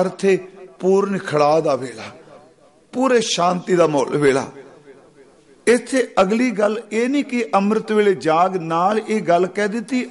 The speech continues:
ਅੰਮ੍ਰਿਤ ਵੇਲੇ ਜਾਗ ਕੇ ਕਰਨਾ ਕੀ ਹੈ। ਕਈ ਵਾਰੀ ਕਈ ਬੰਦੇ ਸਵਖਤੇ ਉੱਠ ਪੈਂਦੇ ਆ, ਤੁਸੀਂ ਦੇਖਿਓ,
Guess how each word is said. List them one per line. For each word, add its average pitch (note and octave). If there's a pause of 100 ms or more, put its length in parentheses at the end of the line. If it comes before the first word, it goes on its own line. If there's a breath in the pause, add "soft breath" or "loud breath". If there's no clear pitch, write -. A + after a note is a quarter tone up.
ਅੰਮ੍ਰਿਤ A3
ਵੇਲੇ A3
ਜਾਗ D#3+ (100)
ਕੇ A#3
ਕਰਨਾ A3
ਕੀ D#3 (120)
ਹੈ। - (960)
ਕਈ F3+
ਵਾਰੀ F#3
ਕਈ F3+
ਬੰਦੇ D3 (600)
ਸਵਖਤੇ E3+
ਉੱਠ G3
ਪੈਂਦੇ D3
ਆ, C#3+
ਤੁਸੀਂ D#3+
ਦੇਖਿਓ, C#3+